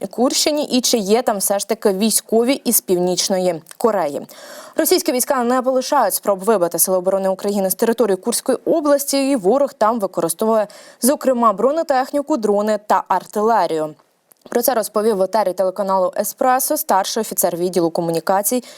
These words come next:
вісімдесятої окремої десантно-штурмової бригади. За його словами, зараз ситуація в зоні відповідальності бригади є доволі стабільною.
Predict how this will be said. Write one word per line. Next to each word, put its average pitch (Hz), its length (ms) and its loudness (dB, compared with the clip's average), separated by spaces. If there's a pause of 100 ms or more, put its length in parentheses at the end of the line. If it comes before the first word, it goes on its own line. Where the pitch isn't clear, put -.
(140)
вісімдесятої 208 640 0
окремої 180 340 -2
десантно-штурмової 170 1160 -2 (120)
бригади. 190 460 0 (500)
За 262 120 4
його 277 200 2
словами, 302 460 2
зараз 254 300 2
ситуація 208 420 0
в - 20 -4
зоні 185 260 -2
відповідальності 190 680 -2
бригади 220 440 0
є 226 160 -2
доволі 220 300 0
стабільною. 240 640 -2